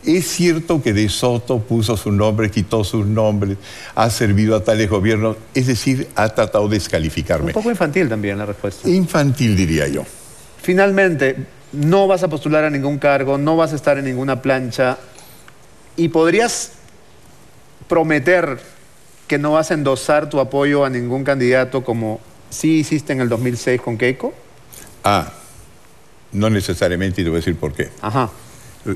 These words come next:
Speaker 1: Tú has, te has referido a Keiko. Yo
Speaker 2: O a
Speaker 1: recibí
Speaker 2: otro, de repente ahora
Speaker 1: Sí.
Speaker 2: te, te cae
Speaker 1: No,
Speaker 2: mejor otro.
Speaker 1: no, pero te estoy, ya que has hecho una referencia histórica. Yo recibí dos visitas en, ah, justo antes, después de la segunda vuelta.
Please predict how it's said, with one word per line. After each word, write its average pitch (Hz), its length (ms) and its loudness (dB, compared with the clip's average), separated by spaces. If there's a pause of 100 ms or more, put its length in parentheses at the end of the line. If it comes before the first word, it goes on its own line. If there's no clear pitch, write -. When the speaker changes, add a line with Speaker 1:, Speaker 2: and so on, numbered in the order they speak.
(160)
Speaker 1:
Tú 120 80 2
has, 113 100 0
te 123 80 0
has 110 60 4
referido 104 400 2
a 98 80 0
Keiko. - 380 -4 (680)
Yo 127 100 2
Speaker 2:
O 160 40 2
a 180 40 2
Speaker 1:
recibí 147 280 4
Speaker 2:
otro, 175 260 0
de 143 80 2
repente 170 300 0
ahora 160 200 4
Speaker 1:
Sí. 170 60 -2
Speaker 2:
te, 135 180 0
te 117 160 -4
cae 143 160 2
Speaker 1:
No, 117 100 2
Speaker 2:
mejor 143 180 2
otro. 240 180 -2
Speaker 1:
no, 104 140 2
pero 85 160 -2
te 85 100 -6
estoy, 110 320 0 (880)
ya 85 120 -2
que 90 80 -2
has 90 120 -2
hecho 104 180 -2
una 101 120 0
referencia 95 420 0
histórica. 71 480 -6 (360)
Yo 135 140 2
recibí 151 420 2
dos 131 300 0
visitas - 580 -4 (1300)
en, 92 420 2
ah, 85 400 2
justo 110 280 0
antes, 104 260 0
después 92 260 -2
de 104 80 0
la 92 40 0
segunda 101 380 2
vuelta. 80 380 -2